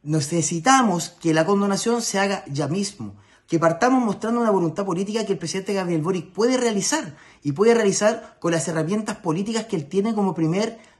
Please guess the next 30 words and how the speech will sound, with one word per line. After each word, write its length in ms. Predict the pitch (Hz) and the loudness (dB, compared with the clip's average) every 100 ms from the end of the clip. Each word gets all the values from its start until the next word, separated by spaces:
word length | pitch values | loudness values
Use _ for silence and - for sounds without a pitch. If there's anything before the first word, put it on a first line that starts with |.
| _ _ | _ _
eh, 460 | 143 143 139 - - | 0 2 0 -2 -6
primera 260 | 160 185 220 | -2 2 2
autoridad 520 | 208 180 147 202 208 | 2 4 4 2 0
de, 260 | 139 - - | -2 -4 -8
de 100 | 135 | -8
este 180 | 131 127 | -8 -10
país, 260 | 110 107 | -10 -12
como 200 | - 151 | -6 -4
presidente 420 | 143 139 180 196 196 | -2 -4 -4 -4 -4
de 20 | |
la 80 | 165 | -4
República. 500 | 160 160 101 - - - - _ | -4 -4 -6 -14 -20 -20 -20 _
Y 100 | 170 | 0
recordarle 720 | 190 214 240 254 180 160 196 - _ | 2 2 2 2 0 -2 -6 -16 _
que 120 | - | -2
el 60 | 156 | 0
día 180 | 185 190 | 2 0
seis 180 | 240 247 | 0 0
de 80 | |
abril 260 | 240 240 233 | 0 0 0
del 120 | 196 | 0
año 160 | 185 196 | 0 -2
pasado 420 | 196 220 165 - | -2 0 -2 -2
le 120 | 147 147 | -4 -2
presentamos 640 | 143 139 143 269 294 - | -4 -6 -4 -2 -2 -2
una 160 | 220 208 | -4 -2
carta 440 | 262 254 170 160 | -4 -4 -6 -4
en 120 | 147 | -2
La 80 | 147 | -2
Moneda 360 | 147 160 190 | 0 0 -2